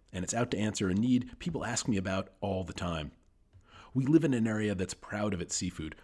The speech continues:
but has become chronically short of places to actually find the best seafood for meals at home.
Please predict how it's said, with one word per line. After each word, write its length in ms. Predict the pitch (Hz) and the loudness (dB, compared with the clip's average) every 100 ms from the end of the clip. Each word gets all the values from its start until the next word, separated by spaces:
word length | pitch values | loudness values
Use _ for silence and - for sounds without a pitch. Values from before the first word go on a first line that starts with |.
| - | -4
but 100 | 104 | -2
has 140 | 101 | 0
become 340 | 110 - 98 92 | -2 0 -2 -2
chronically 520 | - - 131 139 110 | -6 -4 -2 0 0
short 380 | 92 - 113 95 | 0 0 0 -2
of 100 | 87 | -4
places 380 | 110 107 - 82 | 0 0 0 -4
to 120 | - | -4
actually 320 | 104 - 107 | -4 -2 -2
find 460 | - - 131 131 104 | -2 -4 -2 2 2
the 60 | |
best 300 | 80 139 151 | 0 0 0
seafood 420 | - 80 - 85 - | 0 -2 -4 -6 -2
for 80 | |
meals 320 | 95 98 104 110 | 0 2 0 -2
at 60 | |
home. 340 | - 127 98 | 0 2 2